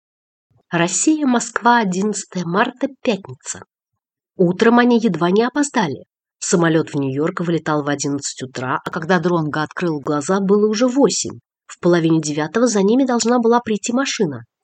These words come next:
Дронго с недоумением посмотрел на часы. Как он мог проспать в Америке так долго? Обычно за океаном он просыпался в пять-шесть часов утра из-за разницы во времени с родным континентом.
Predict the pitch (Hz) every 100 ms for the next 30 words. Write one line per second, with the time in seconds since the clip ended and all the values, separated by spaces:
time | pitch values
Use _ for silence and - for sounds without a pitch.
0 | _ 151 143 139 131 131 147 135 135 131
1 | 156 185 220 226 226 254 254 262 - -
2 | - 180 - _ _ _ - 160 160 143
3 | 135 170 - 160 156 - 170 196 180 170
4 | 185 226 247 269 254 262 156 139 113 _
5 | _ - 151 160 - 147 143 135 - 139
6 | 170 185 185 - 165 175 185 185 - 190
7 | 180 185 185 180 - 160 165 170 202 240
8 | 226 220 202 190 185 175 151 143 160 233
9 | 254 - 196 202 208 208 226 320 285 147
10 | 120